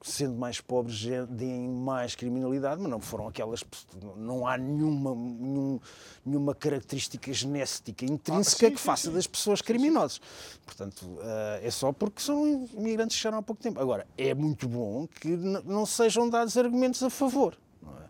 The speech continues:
Speaker 1: E, portanto, quando se favorece uma população imigrante face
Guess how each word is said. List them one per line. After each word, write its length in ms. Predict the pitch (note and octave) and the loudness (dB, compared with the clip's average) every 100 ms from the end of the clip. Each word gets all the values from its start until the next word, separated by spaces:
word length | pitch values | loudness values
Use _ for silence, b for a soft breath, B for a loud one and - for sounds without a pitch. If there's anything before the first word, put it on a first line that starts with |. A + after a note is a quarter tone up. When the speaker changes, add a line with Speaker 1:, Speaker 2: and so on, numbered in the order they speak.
| B B B B | B B B B
Speaker 1:
E, 80 | A#2+ | -6
portanto, 460 | - - C3+ A2 - | -6 2 2 2 -4
quando 440 | C#3+ D3+ E3 E3 | 4 4 4 0
se 260 | - - E3+ | -2 0 -2
favorece 960 | - F3+ D3+ E3+ F3+ C#3 - - F2+ F#2+ B B B | 2 0 0 0 2 2 0 -6 -10 -14 B B B
uma 320 | A2 A2+ B2+ B2+ | -10 -4 -2 -2
população 500 | D3+ C3+ D3 - D#3 | -2 -2 -2 0 0
imigrante 800 | D#3 E3 F#3 E3+ G#2+ F2 - C#2+ - | 2 2 2 0 -2 -8 -14 -18 -16
face 760 | - - F#3 C3 - - - | -8 2 4 4 0 -6 -8